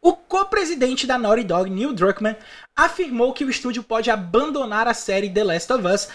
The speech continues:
assim como fez com Uncharted, caso não encontre bons motivos pra criar um terceiro jogo. Falando ao BuzzFeed, Druckmann explicou que a Sony não faz pressão para que o estúdio crie um The Last of Us Parte três,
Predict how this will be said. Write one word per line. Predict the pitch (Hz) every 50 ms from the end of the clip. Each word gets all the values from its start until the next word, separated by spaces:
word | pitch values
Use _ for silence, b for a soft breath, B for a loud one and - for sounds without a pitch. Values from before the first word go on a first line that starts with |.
| B B B
assim | - - 370 - - 320 339 339
como | - 294 339 320
fez | - - 226 240 226
com | - - 240 247
Uncharted, | 277 277 - - 233 214 220 233 214 - 170 147 139 -
caso | - 202 208 226 208 208
não | 208 214 233 262
encontre | 262 - - 208 214 214 247
bons | 196 156 156 196 240 285 320 294 269
motivos | 277 294 - - - 220 226 220 240 - -
pra | - 247 269
criar | 269 - 294 247 185 185 185 B B B B B B -
um | 220 226
terceiro | - - 254 233 - - - 220 226 226 262
jogo. | 190 156 180 185 156 127 117 - _ b b b b b b b b _
Falando | - 359 - 240 233
ao | 233 220
BuzzFeed, | 180 226 269 269 - - - 269 285 - 311 302 B B B B B B
Druckmann | - 226 294 302 - 320 320 339 330 - - _ -
explicou | 320 320 - - 427 392 - - - 247 254
que | 254 - 294
a | 269 262
Sony | - - 226 220 233 247 240
não | 220 208 202 233 294 339
faz | - - 285 285 277
pressão | - 269 247 220 - - 208 214
para | 208 226 220 220
que | - 247
o | 233
estúdio | 208 - - 220 196 226 220
crie | - - - 247 277 311 320 294
um | 240 214
The | 202 190
Last | 185 180 175 - -
of | 180 156 165
Us | 165 156
Parte | - - 160 - - 285
três, | - 214 208 220 247 - -